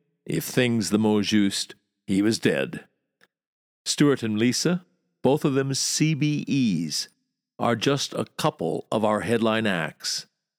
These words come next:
The London Walk's all-star team of guides includes a former London mayor. It includes barristers, one of them an M B E. It includes doctors, geologists,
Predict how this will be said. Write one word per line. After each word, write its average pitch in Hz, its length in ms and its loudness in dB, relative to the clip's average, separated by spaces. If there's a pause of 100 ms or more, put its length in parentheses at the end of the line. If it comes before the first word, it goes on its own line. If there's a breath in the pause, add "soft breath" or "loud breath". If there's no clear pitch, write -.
(640)
The 131 100 2
London 160 300 2
Walk's 143 280 -2 (180)
all-star 117 680 0
team 120 340 -2
of 104 140 -4
guides 87 560 0
includes 120 460 -2
a 131 60 2
former 143 420 0
London 131 360 0
mayor. 131 480 -2 (720)
It 135 100 0
includes 147 440 0
barristers, 113 1000 -2 (100)
one 123 220 0
of 123 80 0
them 107 260 0
an 110 140 -2
M 117 240 -2
B 120 160 2
E. 95 480 -2 (540)
It 98 100 -4
includes 123 420 0
doctors, - 800 -2 (220)
geologists, 131 840 -2